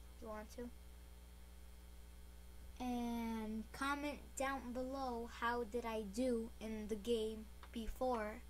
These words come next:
and how I did in this game. If you want to, yeah,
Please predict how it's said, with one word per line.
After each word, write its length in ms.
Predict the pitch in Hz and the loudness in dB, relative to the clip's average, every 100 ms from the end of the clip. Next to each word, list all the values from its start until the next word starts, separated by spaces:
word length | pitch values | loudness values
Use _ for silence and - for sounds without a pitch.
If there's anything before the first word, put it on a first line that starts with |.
| - - - - - - - - | -10 -10 -10 -10 -12 -10 -8 -6
and 300 | 220 226 214 | -4 -2 -2
how 240 | 220 214 220 | -2 0 4
I 140 | 220 | 4
did 400 | 208 226 214 208 - - - - - - - - - | 2 0 0 0 -4 -10 -12 -10 -12 -12 -12 -10 -2
in 140 | 220 | 2
this 200 | 277 370 | 4 2
game. 160 | - - - - - - - - - - - - - - - - - - - - - - | 0 -6 -8 -10 -10 -10 -10 -8 -8 -10 -12 -10 -10 -8 -8 -8 -8 -10 -10 -12 -12 0
If 220 | 240 254 | 2 2
you 240 | 240 247 214 | 2 0 2
want 360 | 240 330 381 320 - | 4 4 4 0 -2
to, 340 | - 226 214 220 - - - - - - - - - - - - - - - - - - - - - - - - 214 | -2 -2 -2 -4 -8 -12 -12 -12 -12 -10 -10 -10 -10 -10 -10 -12 -12 -12 -12 -12 -12 -12 -12 -10 -12 -12 -12 -10 -2
yeah, 280 | 233 196 | -2 0